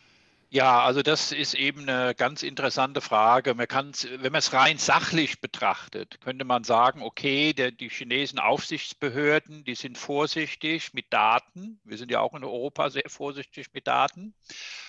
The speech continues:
Und wollen nicht, dass Daten chinesischer Bürger ins Ausland gelangen. Also muss ich ja vorstellen, Didi, die haben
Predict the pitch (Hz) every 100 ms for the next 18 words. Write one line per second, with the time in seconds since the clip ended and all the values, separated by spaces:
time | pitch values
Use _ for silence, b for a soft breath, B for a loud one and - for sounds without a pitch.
0 | B _ - 135 113 131 156 160 147 165
1 | - 139 - 127 113 - 151 - 143 127
2 | 143 135 127 - 131 143 156 165 165 175
3 | 180 175 B B B _ 160 147 - 113
4 | 117 123 90 - 110 101 92 104 104 123
5 | 135 139 143 - 135 151 - 160 147 135
6 | 151 170 160 143 131 135